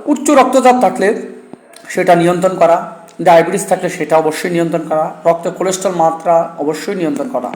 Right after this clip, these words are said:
কোলেস্ট্রল, বিভিন্ন ধরনের কোলেস্ট্রল থাকে, আমরা সা-, আমাদের শরীরে খারাপ কোলেস্ট্রল থাকে, যেমন টোটাল কোলেস্ট্রল একটা খারাপ কোলেস্ট্রল, আহ, ট্রাইগ্লিসারাইড, টিজি একটা খারাপ কোলেস্ট্রল, লো ডেনসিটি lipoprotein এটা একটা খারাপ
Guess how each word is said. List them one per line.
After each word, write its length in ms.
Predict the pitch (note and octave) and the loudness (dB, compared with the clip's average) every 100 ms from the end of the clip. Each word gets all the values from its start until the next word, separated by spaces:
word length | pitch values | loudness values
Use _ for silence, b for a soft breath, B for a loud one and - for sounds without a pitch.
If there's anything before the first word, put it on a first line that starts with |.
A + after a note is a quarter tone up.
| - B B B - | -14 B B B -6
কোলেস্ট্রল, 340 | G3 F#3+ G3+ | -4 -2 -4
বিভিন্ন 400 | D3+ F#3 G#3+ G#3 | -4 -4 -2 -2
ধরনের 200 | E3+ E3 | 0 -2
কোলেস্ট্রল 420 | D#3 D#3+ D#3 E3 D#3 | -2 -4 -2 -2 -2
থাকে, 260 | D3 D#3 C3+ | -4 -4 -4
আমরা 200 | C#3+ D3 | -2 -4
সা-, 140 | - | -6
আমাদের 380 | C3+ C#3+ C#3+ D3 D3 - | -4 -4 -2 -4 -6 -8
শরীরে 280 | D3+ D3+ D3+ | -4 -2 -4
খারাপ 300 | D3 D#3 D#3+ | 0 -2 0
কোলেস্ট্রল 320 | D#3 D#3 D#3 | -4 -4 -6
থাকে, 280 | C#3+ C#3 C#3 B2+ B B B B | -6 -8 -8 -14 B B B B
যেমন 460 | D3+ D#3+ D3 C#3+ - - | -4 -2 -2 -6 -12 -8
টোটাল 260 | F3 F3+ F3 | 0 2 2
কোলেস্ট্রল 400 | E3+ D#3 - D#3 | 0 -4 -4 -2
একটা 140 | D3 D3 | -2 -4
খারাপ 300 | - D3+ - | -2 -2 -2
কোলেস্ট্রল, 460 | D3 C#3+ - C#3 C3 | -6 -6 -4 -4 -4
আহ, 800 | - - - _ _ - C#3+ C#3+ - | -10 -20 -20 _ _ -6 -4 -4 2
ট্রাইগ্লিসারাইড, 680 | G3 F#3+ F3+ E3+ - D3+ D3 - | 4 4 2 -2 2 0 0 -6
টিজি 500 | G3 D#3 E3 C#3 - - | -6 -4 -4 -6 -12 -16
একটা 160 | - E3 | -10 -10
খারাপ 320 | - E3 E3 | 0 0 0
কোলেস্ট্রল, 380 | D#3+ D#3 D#3 C3+ - B B B B F3+ | -4 -4 -2 -4 -6 B B B B 0
লো 200 | F#3 F#3 | 2 2
ডেনসিটি 480 | F3 F3 F#3 F3+ | 0 -2 -4 -2
lipoprotein 580 | D#3 D#3 E3+ E3 E3 D#3 | 2 2 2 -6 -6 -6
এটা 160 | D3 E3 | -2 -4
একটা 160 | E3 | -4
খারাপ 240 | E3 - | -2 0